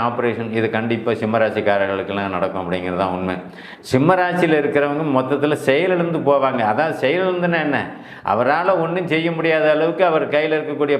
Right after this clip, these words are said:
பணம், காசு, பொருளாதாரம் எல்லாமே இன்னொருத்தனை எதிர்பார்க்கிற லெவலுக்கு கொண்டாந்து நிறுத்திடும். காசு பணத்தை தேவையில்லாம விரயம் பண்றது, தேவையில்லாம செலவு பண்றது,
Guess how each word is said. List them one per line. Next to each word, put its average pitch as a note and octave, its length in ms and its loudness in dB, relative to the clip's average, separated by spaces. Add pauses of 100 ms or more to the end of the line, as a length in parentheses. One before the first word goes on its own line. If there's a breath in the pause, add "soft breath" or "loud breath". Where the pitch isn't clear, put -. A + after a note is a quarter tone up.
(100)
பணம், D3 240 0
காசு, D3 320 0
பொருளாதாரம் C#3+ 560 0
எல்லாமே D3 320 -4
இன்னொருத்தனை C#3+ 540 0
எதிர்பார்க்கிற C#3 440 0 (100)
லெவலுக்கு D#3 340 0
கொண்டாந்து C#3 320 0
நிறுத்திடும். C3 360 -2 (800 loud breath)
காசு C#3 340 2
பணத்தை C#3 260 2 (120)
தேவையில்லாம C#3 480 2
விரயம் C3 280 0
பண்றது, B2 300 -2 (140)
தேவையில்லாம C3 520 0
செலவு B2+ 300 2
பண்றது, A2+ 280 -2